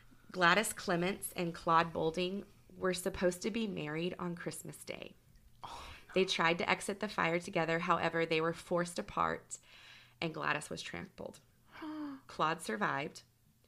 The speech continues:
Speaker 1: Gladys's relatives had come for her wedding and were also victims of the fire because some of Gladys's siblings were in the Christmas program. One of her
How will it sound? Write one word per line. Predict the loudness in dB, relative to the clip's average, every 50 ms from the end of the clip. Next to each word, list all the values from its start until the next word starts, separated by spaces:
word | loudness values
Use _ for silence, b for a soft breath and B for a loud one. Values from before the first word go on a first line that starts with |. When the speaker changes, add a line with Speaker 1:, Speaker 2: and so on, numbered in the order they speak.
| b b b b b -10
Speaker 1:
Gladys's | 0 4 6 6 6 6 2 -2 -6 -4
relatives | 0 2 4 4 2 2 2 0 0 0 0
had | -2 -2 -2 -2 -2
come | -2 -2 -2 -2
for | 0 -4 -4 -2
her | -2 0
wedding | 0 2 2 2 0 0 -2 -4 -6 -6
and | -4 -4 -2 -2 -2 -2
were | -4 -2 0 -2
also | -2 -2 -4 -4 -2 0 0 0 0 0 -2
victims | -4 -6 -6 -4 -6 -4 -4 -4 -6
of | -6 -6
the | -6 -6
fire | -4 -2 -2 -2 0 -2 -4
because | -4 -6 -8 -10 -10 -8 -6
some | -6 -4
of | -4 -6
Gladys's | -4 -2 -2 -2 -2 -4 -6 -8 -8 -8 -8 -10 -18 -20 -20 -20 -20 _ _ _ _ _ _ -18
siblings | -10 -8 -8 -4 -4 -4 -4 -4 -6 -8 -8 -6
were | -6 -4
in | -4 -4 -6
the | -8
Christmas | -8 -8 -10 -12 -10 -10 -12 -12
program. | -8 -6 -6 -4 -2 -4 -4 -4 -6 -10 B B B B B B B B B B B B B B B
One | 0 2 4 4 4
of | 2 0
her | 0 4 6 6 6 6 6 4 4 2 2 0 0 -4